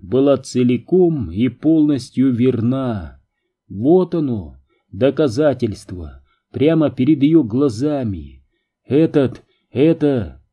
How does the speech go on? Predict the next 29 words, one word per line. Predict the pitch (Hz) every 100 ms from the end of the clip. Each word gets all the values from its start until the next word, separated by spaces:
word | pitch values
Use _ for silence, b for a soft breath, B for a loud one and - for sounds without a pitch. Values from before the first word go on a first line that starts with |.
| _ _ _
Да | 87 82 135
что | 131 - - 175
это | 131 131
такое | 147 135 156 131
в | -
самом | 147 143 143 127
деле? | 107 156 120 87 71 67 _ _ _ _ _ -
Эмили | 117 156 151 135 85 65 -
вполне | _ 123 147 165 147
могла | 147 117 156 139
использовать | 127 - 160 110 135 131
слово | - 135 147 131 - _ _ -
"пришелец", | 127 139 - 170 160 95 - - _ _ _
потому | - 135 151
что | 127 135
хоть | 147 123 -
тварь-паук | 120 151 131 110 135 160 131 -
и |
появился | 104 131 165 196 - 135
на | 131
свет | 143 143 113
на | 120
Земле, | 117 147 147 101 76 65 _ _ _
происхождение | 101 123 127 - 135 98 107 160 131 117
у | 127
него | 143 123 78 - _ _ _
было | 101 110 135 131
явно | 117 151 131 117 120
инопланетное. | 123 123 117 117 135 165 151 135 101 71 67